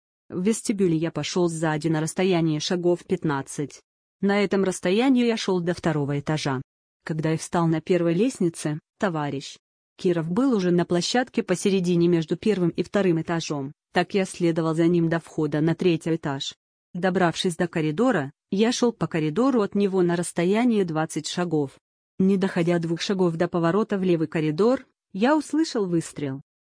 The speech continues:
Ещё один оперативный комиссар, Карл Паузер, при допросе сообщил, что по лестнице наверх с Кировым шли три чекиста:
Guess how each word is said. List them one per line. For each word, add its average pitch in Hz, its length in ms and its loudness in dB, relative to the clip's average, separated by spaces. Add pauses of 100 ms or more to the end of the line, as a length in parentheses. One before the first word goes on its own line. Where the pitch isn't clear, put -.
(320)
Ещё 226 380 0
один 180 280 4
оперативный 170 720 0
комиссар, 165 600 0 (200)
Карл 170 320 0
Паузер, 226 500 2
при 190 180 0
допросе 208 460 0
сообщил, 175 720 -2 (200)
что - 220 -8
по 165 120 -2
лестнице 208 460 -2
наверх 180 380 0
с - 80 -16
Кировым 170 460 2
шли 185 260 0
три 175 240 2
чекиста: 165 640 -2